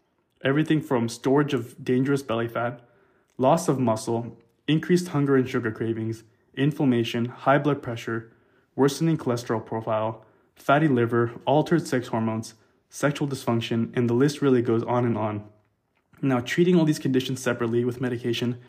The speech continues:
becomes unnecessary when we reverse insulin resistance, when we address the root cause. So again, he goes into insulin resistance a little bit later, but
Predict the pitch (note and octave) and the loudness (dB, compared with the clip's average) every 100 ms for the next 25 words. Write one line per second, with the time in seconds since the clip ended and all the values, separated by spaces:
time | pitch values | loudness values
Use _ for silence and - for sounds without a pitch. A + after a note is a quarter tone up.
0 | _ _ _ _ C3 C3 C3+ B2 - C3+ | _ _ _ _ -6 0 2 2 2 2
1 | C3+ B2 B2 - B2 B2 A#2 A2+ A#2 A#2 | 4 2 -2 -4 0 2 2 2 2 0
2 | A#2 - _ - A#2 C3 D#3 D#3 C#3+ C3+ | -2 -6 _ -2 2 4 4 2 0 0
3 | C3+ B2 A2 A2+ - A2 - - _ _ | 2 2 2 0 -6 -12 -12 -18 _ _
4 | _ B2+ B2 B2 A#2+ C3+ C#3+ C#3+ B2+ A2+ | _ 0 2 4 4 2 0 0 0 2
5 | A#2 C3+ - A2+ G#2+ - - _ _ _ | 2 0 -2 -6 -6 -8 -18 _ _ _
6 | _ - A#2+ G#2+ G#2 - - _ _ - | _ -6 -4 -4 -6 -16 -20 _ _ 0
7 | C3+ D3+ D#3+ D3 C#3 C#3+ C3 A#2 A#2 C3 | 4 6 6 4 0 2 2 2 0 -2
8 | A#2+ A2+ A2+ A2 A#2+ C3+ C#3 A2 G#2 - | -4 -2 -2 -2 2 2 2 0 -2 -8